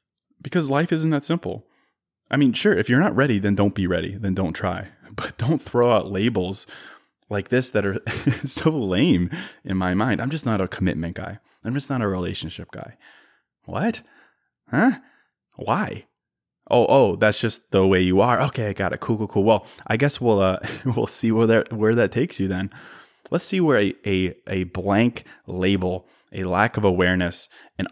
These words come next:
unchallenged conditioning mindset takes you. I'll, I'll tell you where it takes you. <laughs> It takes you to a place of regret,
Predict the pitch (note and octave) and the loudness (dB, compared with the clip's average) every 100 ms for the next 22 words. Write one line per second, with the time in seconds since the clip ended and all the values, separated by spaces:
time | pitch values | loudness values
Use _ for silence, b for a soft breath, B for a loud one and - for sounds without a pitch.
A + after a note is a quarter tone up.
0 | - A2+ A#2 - - G2 G2+ F#2+ - - | 2 4 4 2 2 4 4 2 -2 -8
1 | - F2 F#2 - F2+ F2 E2+ E2+ F2 F2+ | -6 -2 -2 -2 -4 -4 -4 -6 -6 -10
2 | - F2 - - G2+ _ b b b b | -10 -10 -10 -14 -16 _ b b b b
3 | b b b _ _ _ - F#2+ _ _ | b b b _ _ _ -4 -4 _ _
4 | - G2 - G2+ F2 E2+ E2 C#2+ E2+ E2 | -4 -4 2 2 2 0 -2 -4 -6 -8
5 | F2+ F2 - - - A#2+ - A#2 C3+ - | -10 -12 -12 -12 -6 -6 -2 -2 0 -2
6 | G2+ - F#2+ F#2+ F#2 E2+ - G#2 A#2+ - | -2 0 -2 -2 -4 -6 -4 -4 -4 -6
7 | - | -8